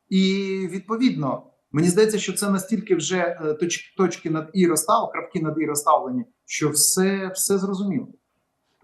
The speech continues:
Питання в іншому, питання в волі і в готовності швидко приймати рішення.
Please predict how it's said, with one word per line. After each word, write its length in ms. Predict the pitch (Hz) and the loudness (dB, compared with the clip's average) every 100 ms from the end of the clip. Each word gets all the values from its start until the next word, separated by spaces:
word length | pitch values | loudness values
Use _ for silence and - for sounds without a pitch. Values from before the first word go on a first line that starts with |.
| - | 2
Питання 360 | 185 226 220 | 6 6 6
в 60 | 185 | 4
іншому, 400 | 208 147 131 120 | 0 -4 -4 -6
питання 360 | 156 196 190 | -4 -2 0
в 100 | 165 | -2
волі 600 | 131 147 139 123 190 233 - | -4 -2 0 0 -2 -4 -8
і 80 | 185 | -6
в 40 | |
готовності 640 | 143 170 175 226 220 - 190 | -2 -2 0 -2 -2 -4 -6
швидко 520 | - 156 202 208 120 | -4 2 2 0 -6
приймати 420 | 127 117 113 113 | -10 -8 -8 -8
рішення. 360 | 113 107 - | -10 -10 -14